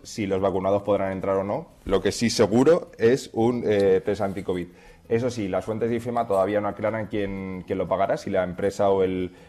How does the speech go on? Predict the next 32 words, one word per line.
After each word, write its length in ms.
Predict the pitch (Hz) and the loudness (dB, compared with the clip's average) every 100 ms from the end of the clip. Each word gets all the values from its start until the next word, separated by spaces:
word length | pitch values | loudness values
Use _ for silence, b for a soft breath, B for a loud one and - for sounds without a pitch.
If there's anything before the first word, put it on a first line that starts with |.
| B | B
o 120 | 104 | 0
el 80 | 98 | 2
visitante. 480 | 95 98 101 98 95 | 0 -2 -2 -2 0
Cabe 160 | 98 | 0
recordar 340 | 104 101 104 98 | 0 0 -2 0
que 80 | |
ahora, 160 | 101 95 | 0 0
por 120 | 95 | -2
ejemplo, 420 | 95 95 82 80 | -4 -8 -8 -8
cuando 380 | - 90 90 90 | -6 -4 -2 -2
viajamos, 560 | 92 90 98 98 95 - B B | -2 -4 -4 -2 -6 -10 B B
eh, 360 | 101 101 95 95 | 2 4 6 4
por 140 | 104 98 | 4 4
Europa, 420 | 95 107 104 92 | 4 2 0 0
que 80 | 90 | 0
lo 120 | 92 | -2
hacemos 300 | 90 95 92 | -2 -4 -4
con 140 | 107 | -4
un 380 | 95 92 92 92 | -4 -6 -8 -6
test, 300 | 104 98 - | -4 -4 -4
eh, 600 | 101 95 92 90 90 87 92 | -2 0 0 0 -2 -4 -4
anti-covid 540 | 95 87 87 95 95 90 B B - | -6 -8 -6 -4 -6 -10 B B -4
negativo, 640 | 101 98 120 120 127 143 | 0 0 0 -2 -2 -2
lo 200 | 104 92 | -2 0
paga 520 | 101 92 95 92 87 85 | 0 2 2 2 0 -2
el, 520 | 95 90 87 87 87 92 | -2 -2 -4 -6 -4 -4
el 120 | 90 | -2
viajero. 520 | 92 92 117 127 - | 0 0 0 0 -2
Aquí 220 | - - | -8 -8
no 120 | 98 98 | -8 -6
sabemos 440 | 95 98 101 101 | -6 -4 -6 -8
si, 520 | - 95 90 87 85 | -6 -4 -4 -6 -10